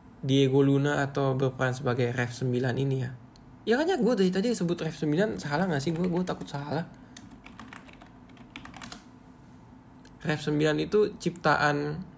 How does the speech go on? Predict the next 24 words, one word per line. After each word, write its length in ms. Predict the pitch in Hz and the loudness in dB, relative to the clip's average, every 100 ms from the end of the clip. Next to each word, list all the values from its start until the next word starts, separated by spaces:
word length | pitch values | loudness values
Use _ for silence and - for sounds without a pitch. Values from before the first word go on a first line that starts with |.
| - - - - - - | -20 -20 -20 -20 -20 -12
The 140 | - 139 | 2 6
Legion. 800 | 139 143 131 156 131 123 - - - - - - - - - - - - - - | 6 4 4 4 2 0 -8 -14 -20 -20 -18 -18 -20 -18 -18 -18 -20 -20 -20 2
Dia 180 | 147 220 | 8 8
bukan 720 | 202 175 165 156 160 156 156 - | 8 8 8 6 2 -2 -6 -12
Skynet 420 | - - 147 156 - | 0 4 6 4 4
lagi, 320 | 170 185 147 | 4 6 2
tapi 420 | 156 135 - 170 147 | 0 -2 -2 0 2
ya 380 | 135 139 - - - - - - - - - - - - - - - - - | 2 -2 -6 -12 -20 -20 -20 -20 -20 -20 -20 -20 -20 -20 -20 -20 -20 -18 -6
di 120 | 135 127 | -2 0
sini 160 | 160 | 2
kan 80 | 190 | 4
diceritain 480 | 165 143 135 135 165 151 | 2 0 6 6 8 4
bahwa 240 | 127 151 | 4 4
manusia 480 | 156 131 127 147 147 | 6 4 4 2 4
tuh 160 | 180 | 4
ya 240 | 151 117 - | 4 4 2
terus 240 | 143 139 | 2 2
aja 240 | - 160 233 | 4 2 4
coba 240 | 196 196 | 6 6
bikin 240 | 175 185 | 4 2
A 160 | 156 160 | 0 0
I, 40 | - | 2
A 480 | 156 156 151 - | 2 2 0 2
I, 40 | 156 | 2